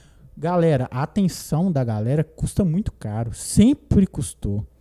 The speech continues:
Sempre custou, porque você acha que quando você tá assistindo um filme ali, é, não é um produto, não tá vendendo um monte de marca,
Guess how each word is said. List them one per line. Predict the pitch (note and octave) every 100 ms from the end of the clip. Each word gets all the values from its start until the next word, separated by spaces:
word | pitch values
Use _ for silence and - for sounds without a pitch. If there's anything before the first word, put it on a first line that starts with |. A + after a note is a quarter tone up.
| _ _
Sempre | - - G#3 -
custou, | G3 - D#3+
porque | D#3+ - G#3+
você | G3+ -
acha | F#3+ F3 -
que | E3+
quando | G#3 A3+
você | G#3+
tá | G3
assistindo | F3 E3 - D#3+
um |
filme | C#3 D3+ D3
ali, | B2 A2 G2+ _ _ _ _ -
é, | A2+ A2 G#2 G2 - _ -
não | D#3 F#3+ F3+ E3
é | E3
um | D#3+
produto, | - C3 C3+ G#3 -
não | D3
tá | C#3+ D#3
vendendo | D3+ B2+ E3 D#3
um |
monte | C3+ F#3+ B3 D3+
de | B2+
marca, | A#2+ D3 E3+ - -